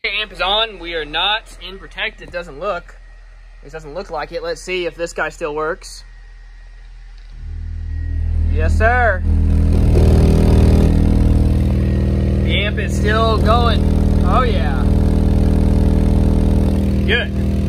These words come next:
There you have it, guys. This four K made it through the blown sub test. Now, I do gotta say, when you blow a sub, when something shorts, honestly, any amp can blow.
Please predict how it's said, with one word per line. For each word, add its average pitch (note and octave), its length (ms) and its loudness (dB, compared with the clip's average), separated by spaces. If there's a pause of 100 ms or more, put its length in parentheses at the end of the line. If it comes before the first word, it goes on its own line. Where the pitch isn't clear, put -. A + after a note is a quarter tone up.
(600)
There B3+ 160 0
you A3+ 160 -2
have G3 120 -2
it, F3+ 60 -12
guys. E3+ 340 -2
This F3+ 160 -10
four F3+ 240 -10
K D3+ 240 -12
made D#3 240 -10
it E3 140 -18
through D#3+ 160 -8
the D3 280 -10 (300)
blown F3+ 480 -8
sub D#3+ 540 -8
test. D#3 500 -10 (420)
Now, F#3+ 200 -2
I F3+ 100 -4
do G3+ 120 -6
gotta F3+ 180 -6
say, D3+ 640 -8 (240)
when E3 160 -14
you A3 80 -10
blow F3+ 240 -10
a D#3+ 80 -8
sub, D3+ 440 -6
when F3 140 -8
something F3+ 320 -12
shorts, - 680 -14 (640)
honestly, D#3 480 -14
any E3 320 -14
amp D3 140 -12 (300)
can F#3+ 260 -12
blow. C#3 580 -12